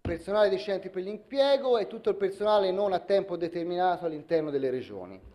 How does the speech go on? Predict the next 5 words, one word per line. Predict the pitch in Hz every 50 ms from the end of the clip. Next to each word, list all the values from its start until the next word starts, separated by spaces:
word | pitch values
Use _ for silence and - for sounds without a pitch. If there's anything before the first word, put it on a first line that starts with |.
| _ _ _ _ _ _ _
che | - - - 349 247 180 - - - - - - - - -
viveva | - 160 175 233 302 330 320 370 381 381 330 285
già | 214 214 262 233 220
nel | 214 220 226 220 226 220
limbo | 202 196 180 170 175 180 180 - 294 311 285 -